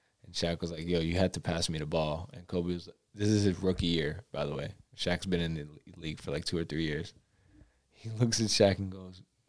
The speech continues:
"Fuck that, man. Get it off the rebound if I miss." <laughs>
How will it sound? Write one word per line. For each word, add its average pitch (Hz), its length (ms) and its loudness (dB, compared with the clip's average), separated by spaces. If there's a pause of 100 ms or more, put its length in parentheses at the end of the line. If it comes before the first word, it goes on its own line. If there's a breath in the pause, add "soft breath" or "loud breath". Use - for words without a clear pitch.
(220)
"Fuck - 360 4
that, 107 220 12
man. 92 280 4
Get 104 160 8
it 107 80 10
off 101 180 10
the 92 80 2
rebound 90 600 6 (160)
if - 200 2
I - 120 12
miss." 98 480 4
<laughs> - 40 10